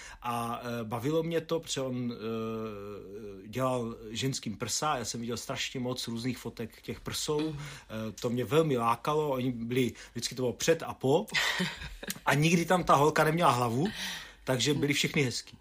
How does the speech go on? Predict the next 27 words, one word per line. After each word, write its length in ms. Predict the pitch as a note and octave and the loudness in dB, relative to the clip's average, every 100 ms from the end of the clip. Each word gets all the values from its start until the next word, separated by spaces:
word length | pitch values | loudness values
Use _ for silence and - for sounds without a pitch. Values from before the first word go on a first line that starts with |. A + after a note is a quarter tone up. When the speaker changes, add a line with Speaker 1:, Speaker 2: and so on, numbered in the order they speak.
| - | -8
Speaker 2:
Ano, 260 | F3 F#3 D#3 | 2 4 6
ano, 100 | F3 | 6
Speaker 1:
Jo, 40 | D3 | 8
já, 180 | E3 D3 | 8 8
Speaker 2:
ano. 80 | C#3+ | 4
Speaker 1:
já 100 | C#3 | 2
si- 220 | - D3 C#3 | 0 -2 0
Speaker 2:
A 140 | D3 E3+ | 0 2
fantazie 640 | - - F3+ F3+ D#3 E3 | 2 6 6 6 6 6
Speaker 1:
A 20 | |
Speaker 2:
pracovala. 720 | E3 F3 F3 C#3+ C#3+ F3 E3+ G3+ | 6 4 4 8 10 12 12 12
Speaker 1:
fan-, 200 | - - | 10 6
fantazie 360 | A#3+ G#3 C#3 B2+ | 6 6 2 2
pracovala 400 | E3 - G3+ E3 | 0 2 4 4
a 360 | C3+ C3 B2+ B2 | 4 2 2 -4
vím, 240 | G#2+ C3+ E3+ | -6 -2 0
že 260 | D3 D#3 | 4 4
za 120 | A#2 C3 | 2 0
tátou 360 | - C#3 D3+ | 2 2 0
chodili 400 | B2+ C#3+ C#3 D3 | 0 0 2 0
prostě 320 | C#3 C#3 - | 0 -2 -4
ty 100 | C#3 | -4
holky 320 | B2+ C#3 C#3 G#2+ | -2 0 0 -2
a 40 | |
tak 160 | - - | -2 -2
se 260 | D3 C#3 C#3 | 0 0 -4
jako 560 | B2 - C3 C3 C3 | -4 0 2 2 -2